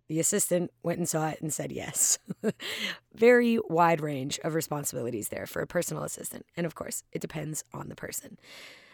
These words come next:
Let's talk now about a choreography assistant. A choreographic assistant or a choreography assistant or a choreographer's assistant might be a moving body in the room during the creation process and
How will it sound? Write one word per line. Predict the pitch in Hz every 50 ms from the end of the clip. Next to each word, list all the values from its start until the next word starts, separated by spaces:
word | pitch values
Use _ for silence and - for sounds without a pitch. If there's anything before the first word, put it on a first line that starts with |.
| - - _ _ -
Let's | 247 285 -
talk | 392 285 - -
now | 226 208 196
about | 185 175 175 - -
a | 156
choreography | - - - 160 156 156 147 151 160 156 156 143 - - - 90
assistant. | - - - 78 - - - 82 73 - - - - - - - - - - - - _ _ _ _ _ _ -
A | 196 185
choreographic | - - - 269 285 277 247 185 185 165 160 - 165 -
assistant | 160 147 - 151 147 - - 160 156 -
or | - 165 165 160 - -
a | - 175 165
choreography | - - - 185 175 170 165 160 151 151 - - -
assistant | - - - - - - - - - - - _ _ _ _ _
or | - 180 170 156 - -
a | 175 165
choreographer's | - - 175 165 156 151 156 143 156 143 - - - 196 175 - - - 151 - - - - _
assistant | _ 165 - - - - - - - - - - - - - - - - - - - - _ _ _
might | 185 196 208 214 - 175
be | 202 190 185 185 185 185 - -
a | 160
moving | 170 185 208 233 240 233 214
body | 185 175 170 170 170 170
in | 165
the | 160 147
room | 147 147 151 151 147 143 151 139 - _ _ _ _ _ _ 170
during | 170 196 196 190 185
the | 175 175
creation | - - 175 165 156 156 - 165 156
process | 147 - 151 151 - - - 139 - - - - -
and | - 214 208 180 175 175 170